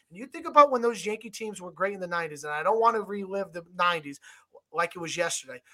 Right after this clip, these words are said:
But their best home run hitter was, like, a guy who hit thirty-six home runs. Everyone else hit fifteen to twenty home runs,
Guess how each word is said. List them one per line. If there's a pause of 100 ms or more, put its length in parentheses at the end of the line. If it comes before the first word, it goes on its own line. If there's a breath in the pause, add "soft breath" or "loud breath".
(180 soft breath)
But
their
best
home
run
hitter
was,
like,
a
guy
who
hit
thirty-six
home
runs. (220 loud breath)
Everyone
else
hit
fifteen
to
twenty
home
runs,